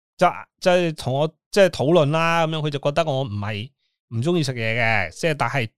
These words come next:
鍾意食嘅嘢就係，係嗰幾樣噉樣。Let's say，譬如打冷我都鍾意食嘅。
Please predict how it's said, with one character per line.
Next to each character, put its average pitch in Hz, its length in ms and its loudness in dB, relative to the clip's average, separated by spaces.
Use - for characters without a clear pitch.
鍾 170 140 -2
意 156 100 -4
食 120 120 -6
嘅 113 260 -6
嘢 - 20 -6
就 113 120 -8
係， 104 260 -8
係 113 140 -4
嗰 127 200 -6
幾 101 60 -10
樣 95 140 -2
噉 92 100 -12
樣。 135 220 -10
Let's 156 120 -4
say， 147 140 -6
譬 123 80 -10
如 104 60 -8
打 101 180 -6
冷 127 240 -2
我 107 40 -6
都 117 360 -4
鍾 123 160 -6
意 101 80 -6
食 - 80 -16
嘅。 - 180 -18